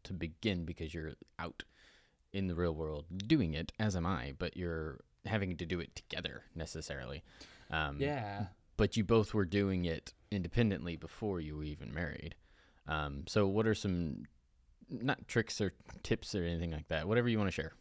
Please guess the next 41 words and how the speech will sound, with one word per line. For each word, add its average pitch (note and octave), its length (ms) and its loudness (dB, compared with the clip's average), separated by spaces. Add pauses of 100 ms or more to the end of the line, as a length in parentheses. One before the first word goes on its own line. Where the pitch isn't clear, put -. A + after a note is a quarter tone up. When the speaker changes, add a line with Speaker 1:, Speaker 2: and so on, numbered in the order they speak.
(120)
Speaker 1:
<laughs> - 680 0
Speaker 2:
Yeah. G#3 260 8 (360)
Um, F3 440 12 (160)
Speaker 1:
<laughs> B2 180 -6
Speaker 2:
I E3+ 60 4
think A3 220 2
the, F3+ 240 4 (380)
the - 80 -12
conversation E3 580 2
of C3+ 60 2
money C3+ 340 6
that, A2+ 240 2 (120)
that A2 220 0 (500)
comes B2+ 240 -2
off A#2+ 100 0
the B2 60 -14
top B2 120 -2
of A#2 60 -2
my A2+ 100 -2
head, G#2+ 320 -2 (1080)
and, F3 280 4
and E3+ 140 8
also F3 280 6
I E3 100 10
know E3+ 140 6
we E3+ 160 4
have, D3 420 4
um, C3+ 460 2 (140)
some C3 480 -2
listeners C3+ 480 0
that B2 100 0
are A#2+ 140 2
in, A2+ 180 0
like, G#2 180 -4
late A#2 280 2
high B2 200 -4
school A#2 540 2
and G#2+ 340 -4
early A#2 200 0
Speaker 1:
Yep. - 80 -4
Speaker 2:
college A#2 500 -2